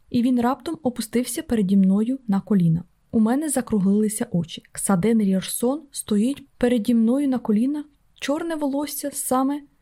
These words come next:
на ідеальній висоті, щоб пропустити через нього пальці. Начебто це єдине, що в нього є м'яке. Скільки жінок чіпали ці локони своїми долонями?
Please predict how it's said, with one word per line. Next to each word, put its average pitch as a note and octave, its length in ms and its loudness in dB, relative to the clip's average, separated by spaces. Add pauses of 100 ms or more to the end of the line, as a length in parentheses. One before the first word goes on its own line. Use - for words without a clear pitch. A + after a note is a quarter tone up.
(100)
на C#4 160 0
ідеальній B3 480 2
висоті, A#3 440 -2
щоб D4+ 280 -6
пропустити C#4 560 -6
через F#3 300 0
нього F#3+ 220 4
пальці. E3+ 460 -4 (160)
Начебто D#4+ 520 -6
це - 200 -2
єдине, B3+ 440 0 (340)
що - 320 -2
в D#4 60 -2
нього A3+ 300 2
є G3+ 220 4
м'яке. F#3+ 420 2 (260)
Скільки - 420 -4
жінок C#4 340 -2
чіпали A3+ 440 -2
ці A3+ 160 -2
локони A3 440 0
своїми F3+ 400 2
долонями? E3 500 4